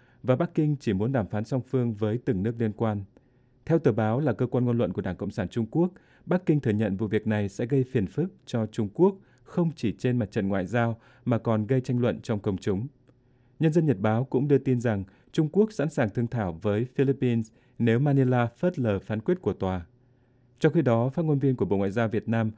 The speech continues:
hôm mùng một tháng bảy đã lên tiếng nêu quan điểm của Hà Nội. Trong một tuyên bố đăng tải trên trang web của bộ này, ông Lê Hải Bình nói rằng Việt Nam luôn theo dõi sát diễn biến vụ kiện và mong muốn tòa trọng tài sẽ đưa ra phán quyết công bằng và khách quan,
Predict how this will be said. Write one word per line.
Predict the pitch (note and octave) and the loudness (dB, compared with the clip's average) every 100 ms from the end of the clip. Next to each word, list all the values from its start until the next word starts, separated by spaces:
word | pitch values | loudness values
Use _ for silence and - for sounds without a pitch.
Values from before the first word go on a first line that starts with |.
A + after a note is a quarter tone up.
| - _ | -14 _
hôm | - C#3 B2 | -2 0 2
mùng | G#2 | 0
một | G2+ | -2
tháng | B2+ C3+ | -2 0
bảy | G#2+ E2 - _ - | 0 -2 -10 _ -2
đã | B2+ | 2
lên | D3 C3+ | 2 4
tiếng | B2+ C3 - | 2 2 0
nêu | - C#3 C3+ | 0 2 2
quan | C3 C3 | 2 2
điểm | A#2+ F2+ | 2 0
của | - F#2+ | -2 -4
Hà | F#2+ | -2
Nội. | G2 F#2 - _ _ _ _ - | -2 -2 -6 _ _ _ _ 0
Trong | D#3 | 2
một | C3 | 4
tuyên | D3 B2 | 2 4
bố | A2+ B2+ | 4 2
đăng | C3+ C3 | 0 -2
tải | B2+ G2+ E2+ | 0 -2 -4
trên | - A#2 | -4 -4
trang | A#2+ A2+ | -2 -2
web | C3 E3 | -2 0
của | G#2 | -2
bộ | F#2 F#2+ | 0 0
này, | G#2 F#2 - _ _ _ | 0 -2 -8 _ _ _
ông | D3 | 2
Lê | D3 | 2
Hải | C3+ G#2+ | 2 0
Bình | G2 G2 | 0 0
nói | G#2 A#2 | 0 0
rằng | C3 G2+ - - _ A#2 | 0 -2 -6 -20 _ 2
Việt | B2+ C3+ | 2 4
Nam | D3 D3 | 2 2
luôn | D3 D#3 D3 | 2 2 2
theo | C#3 C3+ | 0 -4
dõi | A#2+ A#2+ C#3 | 0 0 0
sát | - F3+ G3 - _ | -2 -2 -2 -10 _
diễn | G#2+ A#2+ A#2 | -2 0 2
biến | A2+ | 0
vụ | C3+ B2 | 0 0
kiện | - A2 - - _ _ | 0 -2 -2 -12 _ _
và | G#2+ B2 | -2 2
mong | C#3 C3+ | 2 2
muốn | B2 D#3 | 2 0
tòa | B2+ | -2
trọng | G2+ G#2 | -2 -4
tài | F#2+ G#2+ F#2+ | -2 0 0
sẽ | F2+ A2 | -2 -2
đưa | B2 B2 | 0 0
ra | B2+ A#2 | 0 -2
phán | G#2+ A2+ | -4 -2
quyết | F3+ - | -4 -2
công | - A#2 | 0 0
bằng | A2 G2+ E2 | 0 -2 -4
và | F#2+ | -6
khách | C3+ - | -6 0
quan, | B2 A2 | 0 0